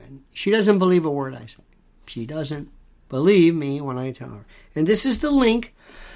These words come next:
<clears throat> for you to go and to listen to her. She had her, her, uh, her choice of guest, I think, is a bit suspect, namely me. But anyway.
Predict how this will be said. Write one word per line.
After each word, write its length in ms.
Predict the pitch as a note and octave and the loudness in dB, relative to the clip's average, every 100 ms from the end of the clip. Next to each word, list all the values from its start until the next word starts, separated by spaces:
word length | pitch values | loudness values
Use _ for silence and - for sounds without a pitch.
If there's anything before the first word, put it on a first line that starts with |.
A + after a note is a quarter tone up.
| - | 0
<clears throat> 0 | |
for 840 | G3 C#4 - E4+ D4+ B3+ F#3+ - | 4 4 10 12 12 12 10 6
you 80 | G3+ | 0
to 100 | G3+ | 2
go 260 | F3+ F3+ F3 | 2 2 4
and 140 | E3 | 2
to 140 | D#3 C#3 | 0 -2
listen 580 | F#3+ B3+ D#3 C#3 C3+ - - | 0 -2 -2 -4 -4 -12 -8
to 200 | D3 C3 | -4 -4
her. 160 | A#2+ - _ - - - _ - - _ _ _ _ _ _ _ - | -6 -14 _ -20 -20 -20 _ -20 -20 _ _ _ _ _ _ _ -12
She 260 | - G3+ | -4 0
had 540 | G3 G#3 F#3 F#3+ B3 - _ _ _ _ _ _ _ - _ - | 2 2 0 -2 -6 -10 _ _ _ _ _ _ _ -20 _ -10
her, 280 | - F3+ D#3+ - | -2 0 -2 -2
her, 360 | E3 D3 C#3+ | 0 2 0
uh, 320 | C3+ C3 C3 - | -2 -4 -10 -14
her 360 | - D3 C3+ B2 _ _ _ _ _ - | -16 -10 -8 -10 _ _ _ _ _ -4
choice 380 | - F3+ F3 | 2 4 4
of 120 | D#3 A#2+ | 0 -2
guest, 400 | F#3+ B3 - - | -4 -4 -10 -16
I 60 | C3 | -14
think, 280 | - D3 C#3 | -10 -10 -8
is 100 | A#2 | -10
a 60 | B2 | -12
bit 160 | A#2+ | -12
suspect, 540 | A#2 E3 D#3+ - E3 F3+ | -12 -10 -10 -8 -10 -8
namely 520 | C3 C3 B2 A#2+ A2 - | -4 -4 -4 -6 -10 -8
me. 520 | B2 F3+ F3 F#3+ B3+ _ _ | 0 4 4 2 -4 _ _
But 80 | D3 | -6
anyway. 260 | C3+ G2+ | -6 -6